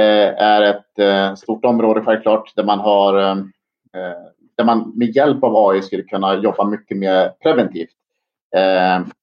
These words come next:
och till exempel, eh, få återkoppling på när saker och ting behöver bytas istället för att man byter i förtid, eller att man, eh, gör det för sent så saker går sönder och, och får ställtider och höga kostnader och, eh, lidanden på grund av detta då.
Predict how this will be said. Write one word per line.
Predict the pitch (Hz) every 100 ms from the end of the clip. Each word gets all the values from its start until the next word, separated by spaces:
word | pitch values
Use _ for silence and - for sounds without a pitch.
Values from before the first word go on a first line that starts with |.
| -
och | 98 95 92 92 - _ _
till | 104
exempel, | 104 98 90 92 90 90
eh, | 90 90 -
få | 120
återkoppling | 110 95 101 120 - 101 95
på | 95 92
när | 90
saker | 90 101 95 -
och | 95
ting | 95 90
behöver | 85 82 87
bytas | 131 123 110 - 73 - -
istället | - 92
för | -
att |
man | 85 85
byter | 87 - 80
i | -
förtid, | 131 - - 143 160 160 - _ _ -
eller | 131 127
att | 123
man, | 131 123 127 127
eh, | 127 120 120 - -
gör | 147
det | 143
för | 135
sent | 104 107 110
så | 117
saker | 110 95 98
går | 92
sönder | 107 139 143 110 95 90 87 -
och, | 101 104
och | 101 -
får | 98
ställtider | - 113 90 90 104 95 98
och | 95 95
höga | 113 92 95
kostnader | - - - 92 92 92
och, | 92 92 - _
eh, | 92 90
lidanden | 113 107 101 95 90
på | 98
grund | 98 90 92
av |
detta | 104 104 - 113
då. | 73